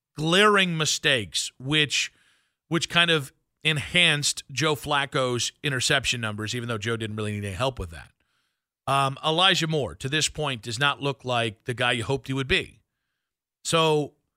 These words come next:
I don't know if the Browns are ha-, having trouble scouting receivers, if they just haven't had the right guy fall to them,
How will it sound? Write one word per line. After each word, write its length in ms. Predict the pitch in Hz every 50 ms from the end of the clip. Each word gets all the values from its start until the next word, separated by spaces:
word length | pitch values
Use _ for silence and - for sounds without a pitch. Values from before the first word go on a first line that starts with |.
| _ _ _ _
I 60 | - 208
don't 80 | 262
know 80 | 277 262
if 60 | 220
the 80 | 202 175
Browns 440 | 131 170 175 180 180 180 170 135
are 360 | 156 151 143 143 135 123 110 _ _ -
ha-, 220 | 135 139 139 127 - 107 107
having 260 | 131 139 139 127 113
trouble 380 | 104 - - 143 151 170 175 160
scouting 400 | - - - 151 156 165 175 175
receivers, 600 | 175 156 - - 175 180 175 190 196 190 - - -
if 180 | 160 143 -
they 140 | - 151 143
just 260 | 131 135 147 135 -
haven't 440 | - - 143 151 151 156 156 - -
had 360 | - 143 143 143 147 147 131
the 80 | 123 123
right 340 | 120 120 127 131 143 127 113
guy 220 | 131 131 131 135
fall 300 | 127 - - 110 117 131
to 100 | - -
them, 320 | 147 156 165 175 185 196